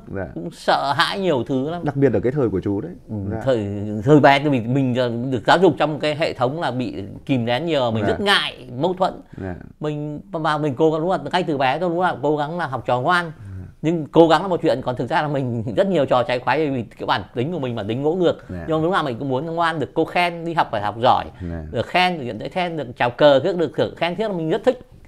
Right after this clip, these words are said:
Speaker 2: Mà lúc nào cũng thế, từ bé nó quen nên không, tôi không, tôi sinh ra không phải để, để, để, để làm người phá phách, không phải là để đại khái như vậy. Nhưng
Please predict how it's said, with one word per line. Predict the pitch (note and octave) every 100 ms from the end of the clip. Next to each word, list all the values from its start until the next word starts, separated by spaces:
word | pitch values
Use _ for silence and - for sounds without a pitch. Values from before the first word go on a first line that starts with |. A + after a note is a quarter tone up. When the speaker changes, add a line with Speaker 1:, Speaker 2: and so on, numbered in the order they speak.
| - _ - -
Speaker 2:
Mà |
lúc | E3+
nào | G3 -
cũng | D#3+
thế, | D#3 F3 F3
từ |
bé | D3+ D3
nó | E3
quen | F3 E3 D#3+
nên | D#3 D3+ D3+ -
không, | F3+ F3
tôi | F3
không, | F3+ F3
tôi | F#3 F3+
sinh | G3+
ra | F3+ F3
không | F3+
phải | D#3 G#2+
để, | G2+ F2+ E2+ E2+ F#2+
để, | F#2+ F#2+ F2 - - - -
để, | - G#2 F#2
để | G#2
làm | G#2 A#2 A#2+
người | B2
phá | A2 C#3+
phách, | - A3 - _ _ _ _ _ -
không | D#3+ D#3
phải | G2+ G2
là |
để | G#2 F2 F2 - - - - _
đại | G2 C3
khái | B2+ D3+
như | E3+
vậy. | D#3 D3
Nhưng | F#3+ F#3+ F#3 F3+